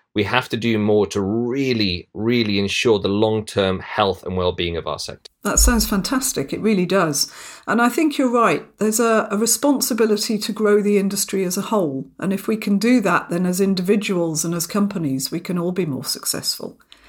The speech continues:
Speaker 2: So thinking in other ways of supporting the industry and talking here about something like government lobbying, how effective can an industry body be on our behalf?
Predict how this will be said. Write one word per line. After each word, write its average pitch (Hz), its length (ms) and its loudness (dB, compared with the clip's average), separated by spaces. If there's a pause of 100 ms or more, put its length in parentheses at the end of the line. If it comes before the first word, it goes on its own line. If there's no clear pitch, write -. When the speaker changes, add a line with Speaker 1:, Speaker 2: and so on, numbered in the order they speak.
(420)
Speaker 2:
So 285 200 2
thinking 381 340 0
in 262 140 4
other 240 200 6
ways 156 400 4
of 143 100 -2
supporting 160 600 -2
the 143 140 2
industry 143 640 -2
and 165 240 -2
talking 202 400 -2
here 170 300 0
about 160 260 -2
something 170 320 -4
like - 220 -4
government 160 420 -2
lobbying, 156 560 -4 (300)
how 349 160 0
effective 269 640 0
can 220 160 2
an 208 100 4
industry 202 440 2
body 180 360 0
be 165 400 -2
on 135 160 -2
our 135 160 -4
behalf? - 560 -4